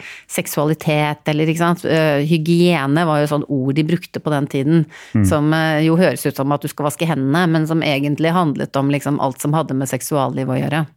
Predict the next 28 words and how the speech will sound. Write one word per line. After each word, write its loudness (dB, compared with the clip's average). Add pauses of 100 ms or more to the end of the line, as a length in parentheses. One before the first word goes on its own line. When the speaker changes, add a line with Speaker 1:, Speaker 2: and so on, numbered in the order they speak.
(260)
Speaker 2:
Det 4
høres 2
så -2
deilig 0
ut 0
når 2
det, 2
når 4
det 2
sånn 2 (420)
arbeides 0
politisk 0
med 4
noe 4
praktisk 0
og 2
konkret. 0
Eh, 2
hva 0
var 2
det 0
praktiske -2
som 4
Speaker 1:
Mm. 4
Speaker 2:
du 2
forteller 0
om? 2
Speaker 1:
<laughs> -20